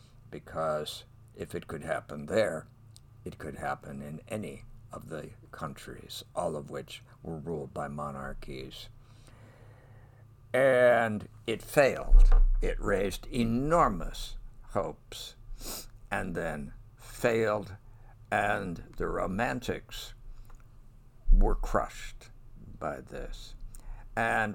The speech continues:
wrote their greatest poetry not in the euphoria of hopefulness in the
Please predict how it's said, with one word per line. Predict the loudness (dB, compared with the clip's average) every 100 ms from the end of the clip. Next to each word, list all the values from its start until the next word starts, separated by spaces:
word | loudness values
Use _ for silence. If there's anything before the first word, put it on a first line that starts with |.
| -6
wrote | 0 2 2 -2 0
their | 2 2
greatest | -2 0 0 0 -2 -4 -10 -14 -10
poetry | -6 -4 -6 -8 -10 -12 -12 -14 -18 -20 -20 -20 -18 -20 -20 -20 -20 -16
not | -4 2 4 4 0
in | -2 0
the | -2
euphoria | -2 -4 -8 -2 4 8 8 6 4 0
of | -6
hopefulness | -4 -4 -4 -6 4 8 8 6 2
in | -4
the | -6